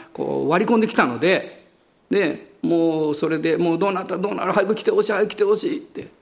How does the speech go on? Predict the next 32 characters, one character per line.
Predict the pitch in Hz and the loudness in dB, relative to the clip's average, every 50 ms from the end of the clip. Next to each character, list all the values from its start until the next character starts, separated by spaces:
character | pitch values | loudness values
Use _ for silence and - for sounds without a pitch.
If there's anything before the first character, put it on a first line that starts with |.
| _ _ _ _ _ - _ _ _ _ _ _ _ _ _ _ _ | _ _ _ _ _ -20 _ _ _ _ _ _ _ _ _ _ _
主 | - - - - 330 | -8 -2 2 4 4
に | 339 277 | 6 4
あ | 254 262 | 4 4
な | 285 277 | 2 2
た | 269 247 | 2 4
が、 | 214 196 165 - - - - - - _ - | 4 4 2 2 -2 -8 -16 -20 -20 _ -4
あ | - 190 | -2 0
の、 | 185 196 190 156 - - - - - | 2 2 0 0 -2 -6 -10 -8 -2
ま | - 185 185 | 0 0 2
あ、 | 151 | 4
真 | 165 180 175 170 190 | 2 2 2 2 2
面 | 202 202 | 2 2
目 | 208 | 2
に | 214 214 | 2 2
と | 196 | 2
い | 180 | 2
う | 175 | 2
か、 | 180 180 175 | 2 2 2
も | 180 196 202 | 2 2 0
う | 202 | 0
信 | 202 - 269 269 277 285 | 2 2 2 2 2 2
仰 | - 269 294 | 2 0 2
を | 277 | 2
持 | 262 254 | 2 2
っ | 240 247 | 0 0
て | 240 220 | 0 0
や | 226 233 | 0 0
っ | |
て | 226 - 262 254 | -2 -2 -2 0
る | 254 254 | 0 0
の | 233 226 220 | 0 2 2
に、 | 233 240 240 - - - - | 2 2 0 0 -2 -6 -14